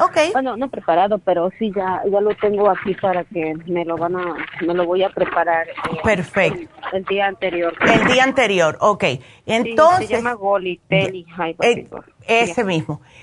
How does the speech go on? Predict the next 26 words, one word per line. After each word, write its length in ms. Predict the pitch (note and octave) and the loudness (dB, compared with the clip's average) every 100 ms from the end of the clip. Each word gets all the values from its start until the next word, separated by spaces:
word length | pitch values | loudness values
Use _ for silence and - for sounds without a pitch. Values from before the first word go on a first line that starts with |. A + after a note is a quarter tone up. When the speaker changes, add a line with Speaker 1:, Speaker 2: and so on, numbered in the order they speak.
| _ | _
Speaker 1:
Entonces, 540 | G3+ G#3 A#3 C4 C4 G#3 | -2 2 2 4 2 2
ves, 200 | C4+ B3+ | 2 4
ya 240 | A3+ A#3 | 6 6
no 140 | B3+ | 4
hay 40 | B3+ | 4
que 80 | B3 | 2
hacerlo 380 | A#3+ A#3 A#3 | 2 2 2
dos 180 | G#3+ G#3 | 2 2
días, 220 | G#3+ G#3 | 2 2
porque 240 | F3 E3+ G3 | 2 0 0
antes 160 | A3 | 0
era 160 | B3+ A#3+ | 2 2
dos 200 | A3+ G#3+ | 2 0
días 300 | A#3 B3+ A#3 | 0 0 0
y 100 | G3+ | 0
eso 300 | G#3+ - A3 | -2 0 0
era 260 | A#3 B3 - | 2 2 0
una 340 | A3+ B3+ C4+ | 0 4 4
tortura 520 | C4 G3+ F3+ A3+ B3+ B3+ | 2 -2 0 0 2 0
china, 420 | - G#3 E3 D3+ - - _ | -2 -2 -2 -4 -10 -20 _
yendo 260 | G#3 A3+ C4+ | 0 2 4
al 100 | B3 | 4
baño 320 | A#3+ B3+ B3+ | 4 2 0
por 200 | A#3 G3+ | 0 0
dos 220 | G#3+ A3 | 0 0
días. 320 | G3 D3+ D3 | 0 0 0